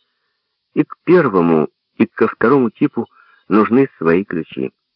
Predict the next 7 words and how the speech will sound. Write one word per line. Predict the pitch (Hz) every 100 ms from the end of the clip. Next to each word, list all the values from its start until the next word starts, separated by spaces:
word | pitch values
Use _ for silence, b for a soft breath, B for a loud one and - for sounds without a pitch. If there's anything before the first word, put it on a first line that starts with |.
| _ _ _ _ _ _ _ _ _ _ _ _ _ _ _ _ _
У | -
тебя | - 82 110
была | 110 110 110
какая-то | - 104 101
трагедия | 101 101 87 101 95 95
с | 80
детьми? | 95 - 117 151